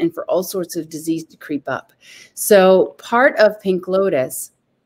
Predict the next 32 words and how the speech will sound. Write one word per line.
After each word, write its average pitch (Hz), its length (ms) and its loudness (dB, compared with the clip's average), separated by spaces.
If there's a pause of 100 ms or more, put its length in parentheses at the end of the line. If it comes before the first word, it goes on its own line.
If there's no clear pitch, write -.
(420)
what 147 200 -4
I 320 60 2
consider 170 440 0
the 160 200 -2
most 156 160 -6
significant 175 580 -2
part, 135 320 -8
is 165 240 -4
actually 208 340 -2
called 175 320 -6
Power 156 400 0
Up. - 320 -8
It's 175 220 -6
not 202 260 0
the 185 80 0
breast 147 300 -4
center. - 340 -8 (440)
It 233 180 6
is 190 320 6
an 165 160 4
online 190 640 4
social 180 340 -8
community 143 640 -2
that 147 220 -2
creates 185 480 -2
empowerment 190 800 0 (680)
through 202 760 0
community 202 540 2
events, 185 380 2
podcasts, 190 640 -2 (120)
blogs, 190 600 4
crowdfunding, 185 960 2